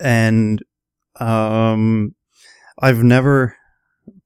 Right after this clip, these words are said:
finished one game and gone directly into a sequel. And, w-, um, I think I, I, I, um, I didn't know what to expect coming into Mass Effect,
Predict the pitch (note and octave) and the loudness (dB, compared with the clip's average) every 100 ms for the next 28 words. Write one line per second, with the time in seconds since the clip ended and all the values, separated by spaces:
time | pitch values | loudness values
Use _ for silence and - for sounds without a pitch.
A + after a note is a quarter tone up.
0 | - - C#3 C3+ C3+ - A#2 A#2 A2 G#2+ | -18 -2 2 2 0 -4 -4 -2 -2 -4
1 | G#2+ G#2 A2+ G#2+ G#2 G#2 G#2 G2+ G2 _ | -6 -6 -6 -6 -4 -2 -2 -4 -6 _
2 | _ _ _ - A#2+ A2 A2 - - G#2+ | _ _ _ -8 -4 0 0 -2 -6 -4
3 | G2+ A2 - C#3 A2+ A2+ G#2 - A#2 G2+ | -4 -6 -2 -2 0 -4 -4 -4 -4 -4
4 | G#2 G2 - _ - - A2+ G#2 G2+ G#2 | -8 -10 -12 _ -14 -8 -4 -4 -4 -8
5 | - - _ _ D3+ C3+ D#3 A2 G2+ A2 | -10 -18 _ _ -10 -8 -6 -6 -6 -8
6 | - _ C3+ C#3 B2 A#2 C3 C3 - B2+ | -12 _ -2 0 -2 -4 -2 0 0 -4
7 | A2 - - - _ _ _ _ _ _ | -4 -14 -20 -20 _ _ _ _ _ _
8 | _ - C3 B2 A#2+ A#2 A#2 A2+ - C#3 | _ -4 0 2 2 2 2 0 -4 0
9 | B2 C3+ C3+ A#2 A#2 - G#2+ - G#2 G2+ | 2 4 4 2 -2 -4 -12 -8 -8 -8
10 | - A#2+ G#2 G#2 G2+ G2+ G2+ - - G2+ | -6 -4 -2 -4 -4 -4 -4 -8 -8 -8
11 | - | -8